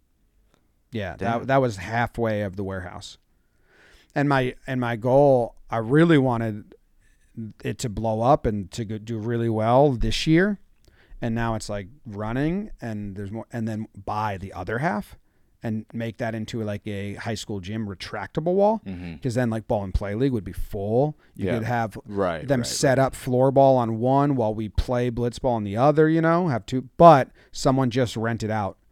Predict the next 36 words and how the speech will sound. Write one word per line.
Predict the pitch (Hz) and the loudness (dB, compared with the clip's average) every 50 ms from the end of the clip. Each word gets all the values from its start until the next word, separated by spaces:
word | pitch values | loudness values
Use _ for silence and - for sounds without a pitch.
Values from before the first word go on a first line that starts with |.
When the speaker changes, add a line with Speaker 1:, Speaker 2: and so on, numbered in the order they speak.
| _ _ _ _ _ _ _ _ _ | _ _ _ _ _ _ _ _ _
Speaker 1:
that | - 110 101 101 - | -6 -4 -4 -4 -6
h-, | - 107 | -8 -8
other | 107 107 104 98 87 | -8 -8 -6 -6 -6
half | 95 101 92 90 - - - _ | -6 -6 -6 -8 -10 -14 -20 _
for, | - - 104 95 | -18 -14 -12 -10
like, | 92 92 - | -10 -12 -12
five | - - 95 92 87 92 | -10 -10 -10 -10 -10 -10
years, | 92 87 - | -10 -10 -10
so | - 98 | -10 -10
we | 90 | -12
can't | - 98 85 82 | -12 -14 -14 -16
do | - 82 | -16 -16
that. | 73 85 73 - - _ _ _ _ _ _ _ _ _ _ _ _ _ _ _ _ _ _ _ _ _ | -16 -16 -18 -18 -20 _ _ _ _ _ _ _ _ _ _ _ _ _ _ _ _ _ _ _ _ _
That's | 160 165 160 - | 6 6 8 8
why | 190 185 | 8 8
there's | 165 156 127 | 8 6 2
construction | - 143 127 - - 127 123 - 147 131 120 | 0 -4 -4 -2 -2 -2 -2 0 -2 -2 0
noise | 110 92 90 - | -2 -4 -6 -10
now. | 90 82 82 104 - - | -12 -14 -14 -16 -10 -6
Speaker 2:
Yeah. | 104 110 104 98 87 73 78 - - - - | -2 0 0 0 0 -2 -6 -12 -18 -6 0
Speaker 1:
Like, | - 139 | 2 6
we | 151 165 175 | 8 8 8
were | 165 | 8
filming | - - 175 175 175 175 170 | 8 8 8 8 10 8 8
the | 165 | 8
other | 160 147 147 | 8 8 8
day, | 131 147 147 139 131 123 117 104 - _ _ _ _ _ _ - | 8 8 8 8 6 6 2 0 -4 _ _ _ _ _ _ -6
and | 139 131 | -4 -2
there's | 127 110 | -2 -2
this | 110 131 113 104 107 | -2 -4 -4 -4 -4
loud-ass | 120 131 139 143 139 143 143 143 139 139 127 - | -4 0 4 6 6 6 6 6 6 4 2 0
construction | - 135 117 107 - 139 135 127 - 143 123 | -2 -6 -6 -4 -2 -2 -2 -2 -2 -2 -2
noise, | 110 110 104 101 101 101 - - - _ _ _ _ _ _ _ _ _ | -2 -2 -4 -4 -6 -8 -10 -12 -14 _ _ _ _ _ _ _ _ _
and | 139 127 120 117 113 113 | -6 -4 -4 -4 -4 -4
they're | 117 113 | -4 -2
like, | 113 113 110 107 | -4 -4 -4 -6